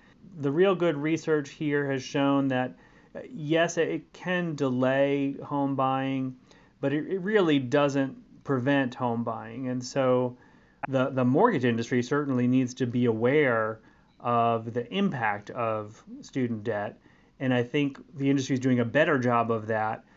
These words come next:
So for things like federal student loans that have income-based repayment, in the credit report, and I know, uh, we are speaking, uh, to a credit-savvy audience here, uh,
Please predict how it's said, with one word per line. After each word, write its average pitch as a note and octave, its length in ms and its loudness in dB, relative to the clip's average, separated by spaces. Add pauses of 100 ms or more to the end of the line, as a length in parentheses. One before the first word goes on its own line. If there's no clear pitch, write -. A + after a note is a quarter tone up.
(120)
So C#3 120 -2
for C3 160 -2
things D3+ 400 -2
like B2 460 0
federal F3+ 280 4
student C#3+ 340 -2
loans B2+ 340 2
that B2+ 140 -2
have B2+ 260 -2
income-based C#3 800 -4
repayment, B2+ 640 -4 (680)
in E3 120 -2
the D3 100 2
credit G3 340 0
report, C#3+ 460 0
and B2+ 120 2
I A#2+ 80 2
know, C3 320 0 (440)
uh, A#2+ 340 -2 (180)
we C#3 180 -4
are B2 180 0
speaking, D3+ 520 -2
uh, B2 280 2
to C#3 200 -4
a A#2+ 100 0
credit-savvy C#3+ 1120 -2
audience C3 520 0
here, C3+ 440 -4
uh, A#2+ 320 -8